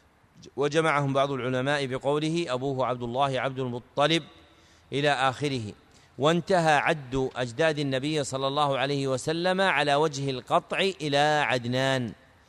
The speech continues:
فالإجماع منعقد على عدهم على هذا الترتيب إلى عدنان، نقله ابن كثير في البداية والنهاية، وابن حجر في فتح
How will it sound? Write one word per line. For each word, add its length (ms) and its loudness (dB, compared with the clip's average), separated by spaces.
فالإجماع 760 0
منعقد 760 -2
على 220 0
عدهم 600 -2
على 300 -2
هذا 440 2
الترتيب 580 -4
إلى 280 -4
عدنان، 600 -2
نقله 600 2
ابن 280 0
كثير 460 0
في 120 -10
البداية 520 0
والنهاية، 720 0
وابن 460 -2
حجر 600 0
في 320 -2
فتح 400 -6